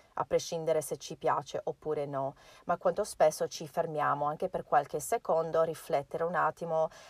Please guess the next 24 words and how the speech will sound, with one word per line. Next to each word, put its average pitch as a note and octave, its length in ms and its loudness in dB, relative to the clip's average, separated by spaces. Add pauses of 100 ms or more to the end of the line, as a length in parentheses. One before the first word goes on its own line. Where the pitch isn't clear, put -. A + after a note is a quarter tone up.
a, C#3+ 260 0
ad D#3 160 0
accogliere D#3 880 4
quell'azione, D#3+ 1040 2 (280)
quelle D3+ 280 2
parole, D#3 1080 6 (520)
per G#3+ 180 10
poi E3 480 6
reagire D3+ 840 0
in E3 80 -4
una D#3 180 -2
maniera D3 640 2
positiva. D3 800 -4 (1200)
A F3+ 60 8
volte E3+ 460 6
soltanto E3 520 0
qualche D3 300 -2
respiro, F#3+ 800 2
qualche D#3 540 2
secondo E3+ 680 0
di D#3+ 180 -4
contemplazione D#3+ 800 -4
silen-, G3+ 400 -2
silenzioso F3+ 880 2